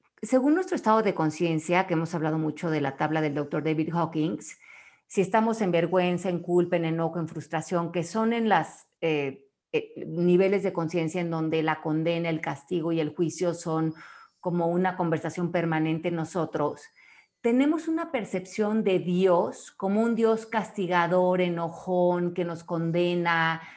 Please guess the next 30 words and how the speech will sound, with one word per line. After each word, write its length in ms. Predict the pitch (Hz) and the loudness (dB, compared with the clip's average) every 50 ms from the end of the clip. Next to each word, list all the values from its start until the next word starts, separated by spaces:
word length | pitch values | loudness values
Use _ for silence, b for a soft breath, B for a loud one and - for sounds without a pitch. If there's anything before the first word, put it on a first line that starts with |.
| B B B B | B B B B
Hablamos 480 | - - - - 170 180 180 185 185 180 | -6 0 0 2 2 4 2 2 2 0
mucho 200 | 185 180 185 180 | 0 -2 -2 -4
acerca 320 | 170 190 165 170 185 180 | -4 -4 -2 0 0 2
de 140 | 180 170 170 | 2 0 0
pecado. 880 | 170 170 160 - - 185 175 170 165 170 170 160 170 170 170 165 165 170 165 B B B B B B _ | 0 -4 -4 -4 -2 0 2 4 4 4 4 4 4 4 4 4 2 -2 -10 B B B B B B _
Es 240 | 302 311 - - 349 | 0 0 2 0 0
un 180 | 370 359 330 | 0 0 2
Dios 400 | 262 254 247 233 233 247 233 - | 2 4 4 4 4 4 0 -2
que 80 | - 247 | -6 -4
es 100 | 220 262 | 0 2
un 120 | 262 254 | 2 4
poco 300 | 262 247 247 - 254 233 | 4 2 4 6 4 4
bully 680 | 196 208 277 349 427 440 359 247 165 139 - - - _ _ | 6 8 10 10 10 10 10 6 6 4 2 -4 -12 _ _
ante 260 | _ 170 165 160 180 160 | _ -2 2 4 4 6
nosotros. 840 | 156 151 147 - 175 147 147 - - - - - - - - - _ _ _ _ _ B B B B B B B B _ | 6 4 2 2 0 0 0 -2 -6 -8 -8 -12 -16 -18 -18 -20 _ _ _ _ _ B B B B B B B B _
Y 340 | - 220 208 208 202 214 214 | 2 4 4 6 8 8 10
es 260 | 220 226 220 220 - | 8 8 4 2 0
un 240 | 254 262 254 254 208 | 2 4 4 4 4
Dios 560 | 247 247 233 220 214 220 220 220 220 - - - - | 6 6 6 6 6 4 4 2 0 -6 -8 -2 -2
ante 800 | 196 190 185 185 180 180 180 - 185 180 175 175 175 170 170 170 | 0 0 0 0 -2 -2 -2 -2 0 2 4 4 4 2 2 0
el 240 | 165 170 170 - - | 0 -2 -2 -6 -4
cual 460 | - 214 214 214 202 202 202 202 202 | 0 4 6 6 6 6 4 2 0
siempre 420 | - - - 226 220 214 208 214 | -2 -6 -2 0 0 0 0 0
nos 140 | 208 208 180 | -2 -2 -2
vamos 260 | 196 185 196 196 185 | -2 -2 -2 -4 -4
a 60 | 196 165 | -6 -6
sentir 720 | - 185 170 165 165 165 165 190 185 185 180 180 180 175 - - - - b b b b b b b b _ | -4 -4 -4 -4 -4 -4 -2 -2 0 0 2 0 0 -2 -4 -10 -16 -18 b b b b b b b b _
avergonzados 1400 | 180 185 170 185 170 170 151 165 175 170 170 165 170 - - 208 196 190 185 185 180 170 160 143 143 143 - - | 0 4 4 6 4 4 4 2 2 2 0 -4 -6 -4 0 2 4 6 6 4 4 2 0 0 0 -2 -4 -6
o 160 | 160 151 - | -6 -6 -4
poco, 840 | - 185 175 170 175 - 185 180 180 175 170 170 165 156 160 B | -2 -2 -2 -2 -2 0 2 4 4 6 4 4 2 0 -2 B